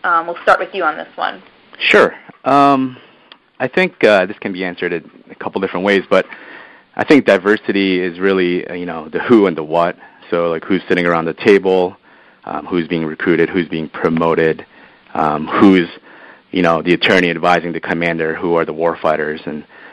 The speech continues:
Speaker 2: you know, things like that. Um, and, but when we're talking about inclusion, I think it's, um, really ho-, really the how. So to expand on that, I think, um, inclusion is,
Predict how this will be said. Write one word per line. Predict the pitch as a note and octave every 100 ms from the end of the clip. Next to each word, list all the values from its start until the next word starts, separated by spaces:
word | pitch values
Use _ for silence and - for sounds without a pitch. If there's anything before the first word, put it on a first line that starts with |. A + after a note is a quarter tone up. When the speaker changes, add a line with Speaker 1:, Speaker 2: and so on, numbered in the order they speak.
| -
Speaker 2:
you | -
know, | D#2+
things | A2+ F#2+
like | F2 D2
that. | F2 E2+ D2 - - _ _
Um, | F2 E2+ D#2+ D#2 D#2+ D#2 _ -
and, | F#2
but | F#2 F#2
when | G2+
we're | G#2+
talking | A2+ G2
about | F#2+
inclusion, | E2+ - - F3 F#2 E2+ E2 _ _ _ _ _ _ _ -
I | F2+
think | G2+ F#2
it's, | - - - _
um, | F2 E2+ E2 D#2+ D#2 - _ - - _ _ -
really | F#2 F#2+ F2+ F2
ho-, | - F2+ - _ -
really | F#2+ F#2+ F2+
the | -
how. | - A#2+ B1+ - _ - - - - - -
So | F2+ F2 E2+ E2+
to | -
expand | - - F#2+ F#2+
on | F2+ E2+
that, | E2+
I | E2+
think, | - F2 E2 - - - - - _ -
um, | E2+ D#2+ D#2+ D2+
inclusion | E2+ - G#2+ F#2+ G2 F#2
is, | F#2 F2+ F2+